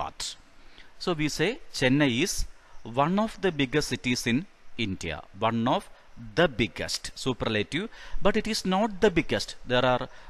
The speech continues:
places like Mumbai and, uh, Calcutta and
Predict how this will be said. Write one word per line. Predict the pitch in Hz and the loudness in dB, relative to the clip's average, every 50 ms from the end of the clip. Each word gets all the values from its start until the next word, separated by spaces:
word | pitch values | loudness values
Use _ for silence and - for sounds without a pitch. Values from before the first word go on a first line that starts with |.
| - - - | -14 -4 0
places | 131 120 117 135 - - | 0 2 2 0 -4 2
like | 123 117 120 120 - - 120 123 | 4 4 4 4 2 -2 0 2
Mumbai | 120 117 113 104 117 113 113 113 113 113 - | 2 2 2 2 2 0 2 2 0 -2 -2
and, | - 110 107 104 104 101 101 95 104 | -2 -2 0 0 0 -2 -2 -2 -2
uh, | 104 101 95 - - - - - - - | -2 -2 -2 -6 -12 -18 -20 -20 -4 2
Calcutta | 127 127 123 - - 120 - - 110 104 104 107 110 - | 4 4 4 4 2 0 0 2 0 0 0 0 -2 -2
and | - 110 107 | -2 0 0